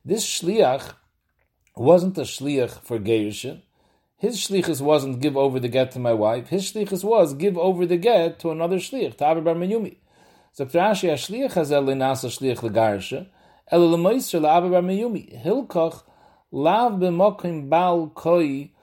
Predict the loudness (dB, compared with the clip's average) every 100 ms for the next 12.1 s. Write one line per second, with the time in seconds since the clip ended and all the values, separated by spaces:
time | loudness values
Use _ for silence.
0 | _ _ -10 -6 -4 0 0 -2 -2 0
1 | 0 -2 2 2 4 2 0 -2 -18 _
2 | _ -16 -10 -10 -10 -8 -6 -6 -6 -8
3 | -6 0 0 0 -4 -12 -14 _ -20 _
4 | _ -6 -6 -6 -8 -6 -6 -4 -4 -4
5 | -8 -4 -2 -2 -4 -6 -2 0 0 -2
6 | -4 0 2 4 2 -2 -10 -12 -18 _
7 | _ _ _ -6 -4 0 0 2 0 -2
8 | -2 -2 -2 -4 -2 -2 -4 -6 -4 0
9 | 2 4 2 -2 -6 _ _ _ _ _
10 | _ _ -8 2 2 2 0 -4 -2 0
11 | 2 2 2 2 0 2 4 4 4 2
12 | -4